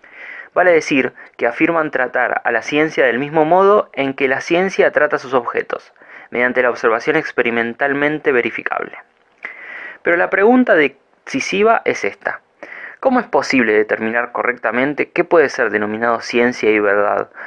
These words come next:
cuando esta determinación presupone los métodos con los cuales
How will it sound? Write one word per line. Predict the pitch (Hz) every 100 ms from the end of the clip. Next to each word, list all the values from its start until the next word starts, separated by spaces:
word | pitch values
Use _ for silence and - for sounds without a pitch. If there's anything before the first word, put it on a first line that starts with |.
| -
cuando | - 117 127
esta | 151 156
determinación | 127 117 113 117 113 - 156 185 -
presupone | 127 117 127 - 156
los | 143 117
métodos | 143 156 165 175 170 -
con | 135 131
los | 120
cuales | - 160 165